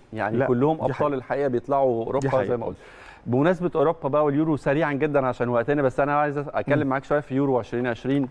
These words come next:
Speaker 1: عندنا بشوف إنها واحدة من أهم بطولات، آه، كرة القدم في العالم، مش عارف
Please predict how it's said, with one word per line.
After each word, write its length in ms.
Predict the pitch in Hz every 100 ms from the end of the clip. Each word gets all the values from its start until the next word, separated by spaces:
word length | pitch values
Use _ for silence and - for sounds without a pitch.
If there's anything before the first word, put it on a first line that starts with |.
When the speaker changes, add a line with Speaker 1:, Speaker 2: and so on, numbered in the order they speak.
| -
Speaker 1:
عندنا 640 | 113 113 131 135 120 113
بشوف 340 | 104 107 160 147
إنها 220 | 135 143
واحدة 240 | 143 139
من 160 | 127 120
أهم 280 | 123 143 127
بطولات، 320 | 117 127 135 - - - - - -
آه، 680 | 113 110 107 104 101 131 104
كرة 180 | 131 131
القدم 300 | 131 131 135
في 100 | 123
العالم، 280 | 110 127 131
مش 100 | 113
عارف 140 | 123